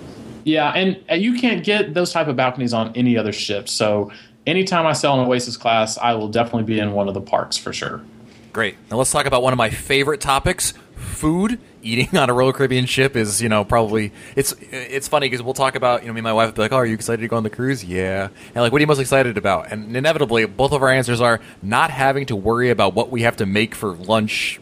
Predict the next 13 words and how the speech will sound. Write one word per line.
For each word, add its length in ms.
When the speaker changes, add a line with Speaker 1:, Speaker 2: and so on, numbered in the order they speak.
Speaker 2:
dinner, 560
breakfast, 800
second 360
dinner, 420
<laughs> 40
you 200
know, 420
all 160
that 160
good 140
stuff. 160
Speaker 1:
Oh, 200
my. 160